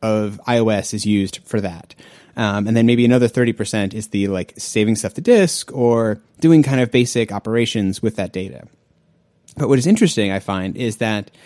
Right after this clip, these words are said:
we still, though, have situations where we have to invent a new algorithm to do something. And maybe invent is the wrong word. Like, sometimes these exist in the world and we're kind of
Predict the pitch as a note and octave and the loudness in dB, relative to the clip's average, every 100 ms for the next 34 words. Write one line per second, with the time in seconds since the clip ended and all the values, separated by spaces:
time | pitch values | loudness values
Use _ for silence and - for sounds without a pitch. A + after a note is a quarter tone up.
0 | - - - _ _ - C#3 D3 - - | -20 -20 -20 _ _ 2 4 4 2 -2
1 | E3 G#3 F#3 B2+ A#2 A#2 G#2 G2 G2 - | 2 4 4 2 0 0 2 -2 -4 0
2 | B2+ A#2 A#2 - - - E3+ A#2+ A2 - | 0 0 -4 -12 -4 -2 0 0 0 -2
3 | E2 E2 - A#2+ A2 A2 G#2+ A2 C#3 D3+ | -8 -10 -12 -4 -2 0 -2 0 0 2
4 | - A#2+ - B2 G#2 - G#2+ G2+ A2+ A#2 | -2 -6 -2 -2 -2 0 0 2 0 2
5 | G#2 - - _ - - _ _ A#2 A2+ | -2 -4 -18 _ -20 -20 _ _ -2 2
6 | A2+ C3+ C#3+ A2+ A2+ G2+ G2 F#2+ G2 G2+ | 6 6 6 4 -2 -4 -6 -6 -8 -10
7 | _ _ - A#2+ G#2+ A2 A#2 A2+ G#2 F#2+ | _ _ -2 -2 -2 -2 0 2 0 -4
8 | E2 - B1 - G#3+ F#3+ D3+ A2+ A#2 A2 | -8 -10 -14 0 4 6 6 6 4 2
9 | G#2+ F#2+ F2+ E2+ B1 F#2+ B2 G#3+ E3+ D3 | -2 -4 -6 -6 -6 -6 2 2 4 4
10 | C3 A#2 B2+ A#2+ A2+ A#2 A2+ - G#2 G2 | 4 4 2 2 2 0 0 2 2 2
11 | G2+ G2 F#2 A2 G#2 - A2+ G2+ F2 | 2 0 -2 -2 -2 -2 -2 -2 -4